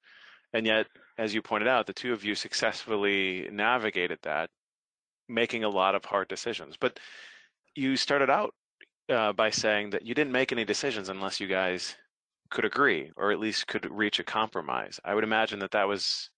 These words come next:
even more difficult when you're cutting your, uh, employee base in half. Who are you gonna cut and who are you gonna keep? I would imagine that was a lot of sleepless nights that the two of you had trying to come to a, an agreement on that,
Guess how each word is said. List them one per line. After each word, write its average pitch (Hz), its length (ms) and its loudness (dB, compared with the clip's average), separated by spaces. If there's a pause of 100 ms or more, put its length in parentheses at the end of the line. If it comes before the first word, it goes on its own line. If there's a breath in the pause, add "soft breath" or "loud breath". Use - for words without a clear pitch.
(120)
even 131 200 4
more 131 180 6
difficult 101 540 -2
when 107 180 -4
you're 98 240 0 (100)
cutting 131 280 2
your, 95 100 -2 (180)
uh, 92 200 0
employee 113 340 2
base 95 280 2
in 78 60 -10
half. 92 600 -2 (540 soft breath)
Who 127 100 4
are - 20 6
you 113 140 4
gonna 92 100 0
cut - 240 2
and - 80 -14
who 110 80 -10
are 107 60 -4
you 92 100 -2
gonna 80 100 -6
keep? - 360 -12 (160)
I 98 80 -2
would 101 100 -2
imagine 104 300 2
that 98 100 0
was 98 120 -2
a 101 40 0
lot 101 160 4
of 98 80 2
sleepless 95 400 -4
nights 98 240 -2
that - 140 -12
the - 80 -16
two 104 120 -4
of 90 120 -2
you 90 140 0
had 87 540 -2
trying 85 220 -4
to 85 80 -8
come 90 220 -6
to 85 220 -4
a, 78 80 0
an - 640 -18
agreement 98 440 -2
on 67 140 -4
that, 67 160 -10